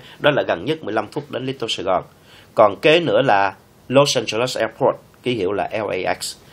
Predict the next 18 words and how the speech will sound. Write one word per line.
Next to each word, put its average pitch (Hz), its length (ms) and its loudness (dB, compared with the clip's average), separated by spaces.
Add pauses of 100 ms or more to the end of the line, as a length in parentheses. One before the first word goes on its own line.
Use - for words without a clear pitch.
(140)
nên 143 200 4
đến 170 140 0
John 120 220 -8
Wayne 117 180 -4
Airport. 101 320 -6 (1600)
À, 131 420 4
hai 160 920 4
Thảo 120 580 4
bạn 113 260 2
sủi 131 320 -2
cảo. 110 280 2 (640)
À, 185 100 4
hai 170 180 2
Thảo 147 200 0
bán 185 180 0
sủi 156 260 -4
cảo. 147 400 -4
<laughs> 233 160 0